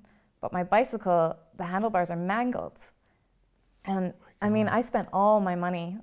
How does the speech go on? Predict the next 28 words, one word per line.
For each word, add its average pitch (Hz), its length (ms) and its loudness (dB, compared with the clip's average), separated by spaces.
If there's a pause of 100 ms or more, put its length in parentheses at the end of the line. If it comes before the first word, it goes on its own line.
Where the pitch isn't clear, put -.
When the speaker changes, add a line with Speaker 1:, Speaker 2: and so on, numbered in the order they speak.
Speaker 1:
on 185 140 -2
my 175 100 -2
kit - 280 -6
to 165 80 -12
do 170 140 -2
this 165 200 -4
trip. 160 340 -2
I 185 60 -4
mean, 175 160 -2
I 170 100 -2
was 185 80 -2
just 196 220 -4
a 180 40 -6
graduate 170 440 2
with 175 100 -8
no 175 180 -2
job, 165 520 -2 (180)
and 170 120 -2
now 170 140 0
the 170 180 -4
only 180 280 -2
thing 180 200 -6
that 165 100 -4
I - 120 -4
own, 170 400 -4
I've 170 140 -8
just 165 180 -10
destroyed. - 760 0